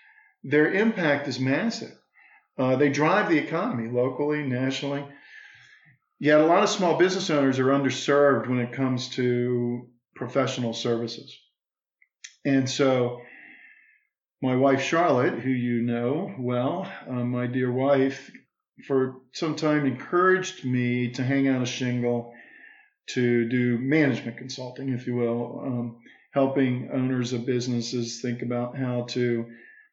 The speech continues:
lead and manage and grow their businesses. For a number of reasons, she was encouraging me to do that. Well, I did that six years ago, left the wealth management firm I was a partner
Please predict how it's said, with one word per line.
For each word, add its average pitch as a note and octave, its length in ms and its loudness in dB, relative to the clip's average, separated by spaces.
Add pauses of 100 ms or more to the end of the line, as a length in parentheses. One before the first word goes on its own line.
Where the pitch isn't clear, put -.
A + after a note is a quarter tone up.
lead B2+ 340 2
and B2 160 2
manage B2 580 -2
and A#2 140 -2
grow B2 240 2
their A#2+ 80 0
businesses. A2+ 680 -8 (1160)
For C#3 120 2
a C#3 40 4
number C#3 240 2
of B2+ 80 2
reasons, A#2 340 0
she B2 100 -4
was A2+ 140 -2
encouraging A2+ 460 -4
me A2+ 60 -2
to A#2 120 -2
do B2 60 -10
that. - 140 -10
Well, D3 140 4
I D#3 80 6
did F3+ 240 8
that B2 360 -2
six C3+ 320 -2
years C3 240 4
ago, B2 580 0
left D3 360 4
the C#3 60 -2
wealth C3 380 0
management B2 460 -4
firm A#2+ 320 -4
I A#2+ 60 -4
was A#2 120 -4
a A#2+ 60 -8
partner A#2+ 340 -2